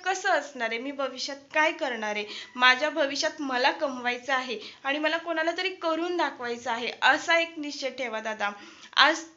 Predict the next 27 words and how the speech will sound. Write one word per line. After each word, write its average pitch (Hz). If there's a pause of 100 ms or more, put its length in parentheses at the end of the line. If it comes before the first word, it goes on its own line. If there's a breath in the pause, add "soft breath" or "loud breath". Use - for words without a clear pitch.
(120)
ते 359
तुमच्यावर 330
रागवलेत, 277
उद्या 285
ते 320
तुमच्यापर्यंत 294
येणार 262
म्हणजे 349
येणारच. 339 (320 loud breath)
फक्त 311 (120)
तुमच्यामध्ये 269
पॉझिटिव्हिटी 277
ठेवा. 208 (420 loud breath)
हे, 302
मी 302
ह्यांना 330
एवढं 330
करून 359
पण 320
ह्यांनी 262
मला 359
काहीच 370
दिलं 294
नाही, 233
फक्त 247
दुःख, 262
रडगाणं 247